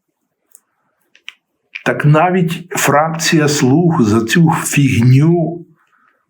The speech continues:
антиєвропейську абсолютно не голосувала, не дала голосів, сто п'ятдесят з лишком голосів. Тобто Зеленський, розуміючи, що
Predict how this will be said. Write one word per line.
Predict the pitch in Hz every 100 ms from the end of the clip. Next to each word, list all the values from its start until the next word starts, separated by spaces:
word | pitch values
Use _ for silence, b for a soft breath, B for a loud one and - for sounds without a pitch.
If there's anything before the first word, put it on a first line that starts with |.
| _ _ _ _
антиєвропейську | 156 165 165 175 170 160 160 160 147 156 165 - 135
абсолютно | 120 - 117 107 117 156 147 - 95 - _ _ _ _ _ -
не | 135
голосувала, | 139 135 131 127 127 110 107 123 117 104
не | 110
дала | 113 123 131
голосів, | 120 120 113 113 - 123
сто | 101 127
п'ятдесят | 127 123 127 131
з | 113
лишком | 117 123 120 113
голосів. | 101 101 101 - 160 156 - - B B B B B B _ -
Тобто | 120 113 131
Зеленський, | 127 131 147 196 - -
розуміючи, | 120 123 135 151 175 165 143
що | 120 - 147 131 110